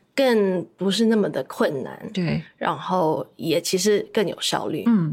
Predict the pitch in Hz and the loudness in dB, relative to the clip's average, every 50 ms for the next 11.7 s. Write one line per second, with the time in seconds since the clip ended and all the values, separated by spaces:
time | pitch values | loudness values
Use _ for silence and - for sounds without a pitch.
0 | 151 - - 208 - 202 202 190 170 - 170 160 156 160 - - 233 240 240 214 | -2 0 0 0 2 2 2 2 2 2 0 0 0 0 2 2 4 4 4 4
1 | - - 202 196 180 180 180 165 - - 170 - - - 160 151 120 160 160 147 | 4 2 2 4 2 2 0 -2 -2 -2 -6 -4 -4 -4 -4 -2 -2 -2 -2 -2
2 | - - - - - - _ - 220 208 - - - - - 190 175 - 170 160 | -4 -6 -12 -20 -20 -10 _ -2 -2 0 -2 -2 -4 -4 -2 -2 -2 0 0 0
3 | 156 151 - 160 156 151 - 143 139 - - - - 208 - - - - _ _ | 0 0 -2 -4 -4 -4 -4 -6 -6 -8 -10 -12 -14 -14 -14 -16 -20 -20 _ _
4 | _ _ _ _ _ _ _ _ _ _ _ _ - 214 202 285 320 311 - - | _ _ _ _ _ _ _ _ _ _ _ _ 0 2 4 4 2 2 2 0
5 | 262 269 269 240 196 180 160 156 - - 170 160 185 190 185 175 170 165 160 - | 2 4 4 4 4 4 2 2 0 0 2 2 2 2 2 2 2 2 2 0
6 | 165 156 143 143 151 151 202 214 - _ _ _ _ _ _ _ - 175 156 160 | 0 2 2 2 0 0 -2 -4 -6 _ _ _ _ _ _ _ -4 -2 0 2
7 | 160 165 170 165 - - - - 147 - - 180 - - - 175 160 151 151 147 | 2 2 2 2 0 0 0 -2 -2 -2 -2 -2 0 2 2 2 2 2 2 0
8 | - - - 233 220 202 196 196 190 - 185 165 165 185 202 220 175 147 - 160 | -2 -2 -2 0 0 2 0 0 0 0 0 0 2 2 2 2 2 2 0 0
9 | 160 156 - 165 160 160 156 160 160 151 147 147 147 156 147 - 190 185 175 196 | 0 0 0 0 0 0 2 0 0 0 0 0 0 0 0 0 0 2 2 2
10 | 180 - - 196 160 156 151 - - 240 190 160 180 - - - - - 165 156 | 0 0 0 0 0 0 0 0 0 2 0 0 -2 -4 -8 -8 -4 -4 -2 -2
11 | 160 - - - 175 170 - 180 - - - - - | -2 -2 0 0 0 0 0 -2 -4 -4 -4 -8 -8